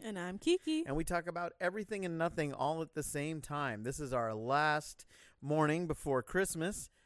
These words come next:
Speaker 2: And, uh, uh, it's our Friday. It's free for all, so pretty exciting.
Speaker 1: Yep.
Speaker 2: So, um,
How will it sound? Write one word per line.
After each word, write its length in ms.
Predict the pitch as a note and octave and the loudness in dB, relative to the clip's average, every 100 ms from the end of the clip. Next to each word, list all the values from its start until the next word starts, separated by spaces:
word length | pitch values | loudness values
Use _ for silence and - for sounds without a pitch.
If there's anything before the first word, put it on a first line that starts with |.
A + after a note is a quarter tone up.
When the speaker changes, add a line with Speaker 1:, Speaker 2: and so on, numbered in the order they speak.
| _ _ _ | _ _ _
Speaker 2:
And, 360 | B2 B2+ C3 B2+ | 0 2 2 6
uh, 300 | C3 B2+ B2 - _ - - _ _ | 6 8 4 -2 _ -20 -20 _ _
uh, 240 | G3 F#3+ D#3+ | 6 8 8
it's 160 | E3 | 6
our 120 | F3 | 4
Friday. 400 | D#3 F#3+ G3 G#3+ G3 | 4 6 6 8 6
It's 180 | D#3 | 4
free 280 | - - F#3+ | 0 0 2
for 240 | A3 D#3 C3 | 4 6 8
all, 200 | C#3 G3 | 8 4
so 300 | - C3+ B2+ | 2 2 4
pretty 300 | - D#3+ D3 | 2 2 2
exciting. 520 | C#3 G3 F#3+ F3+ G3+ - | 2 4 4 2 -2 -4
Speaker 1:
Yep. 460 | A3+ A#3 D4 E4+ - - - - - - | -2 0 2 2 -2 -8 -10 -16 -20 -16
Speaker 2:
So, 640 | - D3 C3 B2+ A#2+ B2 - C#3 | 4 10 12 12 10 6 -4 0
um, 460 | B2+ B2 A#2 A2 | 2 4 0 -6